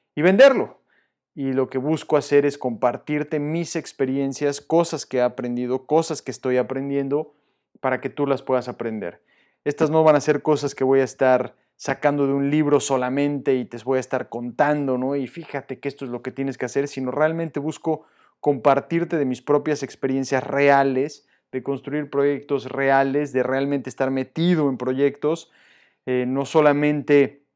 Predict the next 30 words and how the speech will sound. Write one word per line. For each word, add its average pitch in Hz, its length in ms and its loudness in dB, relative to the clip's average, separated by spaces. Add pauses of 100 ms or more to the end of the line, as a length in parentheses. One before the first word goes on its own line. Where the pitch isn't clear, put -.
(500)
diciendo 151 760 -2
que - 60 -10
estoy 135 220 -2
en 131 100 0
eso 139 220 -4
porque 123 200 -10
está 123 600 2
de 139 180 6
moda 151 560 6
ahora 123 400 0
que - 100 -10
todo 127 260 -2
mundo 131 260 -2
es 117 100 -4
emprendedor 123 640 2
y 131 80 -2
todo 127 220 0
mundo 127 200 -2
dice, 127 240 -6
"Ah, - 140 -14
sí, 165 160 -8
yo 151 140 -4
te 151 80 -4
voy 151 80 -2
a 151 40 -4
enseñar 135 320 -4
a 127 40 -2
hacer 131 180 -4
esto 139 320 -2
y, 104 160 -10